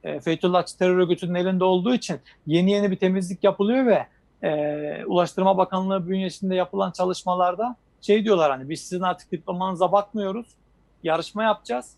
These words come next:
Yarışmaya katılın. Kazananları biz işe alacağız gibisinden de teşvik edici bir, e, programlar yayınlanmaya başlandı. Ha, ne kadar başarılı olundu onu bilemiyorum ama sonuçta teşvik edici şeyler var. Ondan dolayı ben iyiye gittiğini düşünüyorum.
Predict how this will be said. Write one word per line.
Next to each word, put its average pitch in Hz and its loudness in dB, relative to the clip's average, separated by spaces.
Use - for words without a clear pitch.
Yarışmaya 175 -2
katılın. 214 -2
Kazananları 185 -2
biz 180 -8
işe 196 -2
alacağız 180 -2
gibisinden 190 -4
de 240 -6
teşvik - -4
edici 190 -2
bir, 214 0
e, 156 -6
programlar 185 2
yayınlanmaya 147 -2
başlandı. 151 -4
Ha, 160 -4
ne 196 2
kadar 220 0
başarılı 208 2
olundu 214 0
onu 190 0
bilemiyorum 220 2
ama 269 2
sonuçta 202 -4
teşvik - -4
edici 202 -4
şeyler 202 4
var. 208 -2
Ondan 202 -6
dolayı 202 -6
ben 208 2
iyiye 208 0
gittiğini 214 -4
düşünüyorum. 190 -2